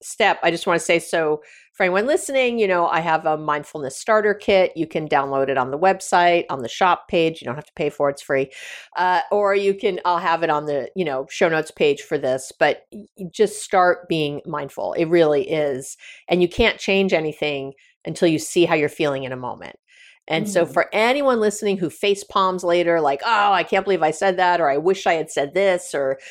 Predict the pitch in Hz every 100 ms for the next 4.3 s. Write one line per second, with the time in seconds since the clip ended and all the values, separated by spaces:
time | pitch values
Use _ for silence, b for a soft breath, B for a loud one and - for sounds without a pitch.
0 | B B 165 175 196 180 160 156 - _
1 | 202 _ 175 165 - 139 120 - - 58
2 | - - - - - 151 135 127 - -
3 | 170 175 196 175 160 - 160 143 135 135
4 | 131 135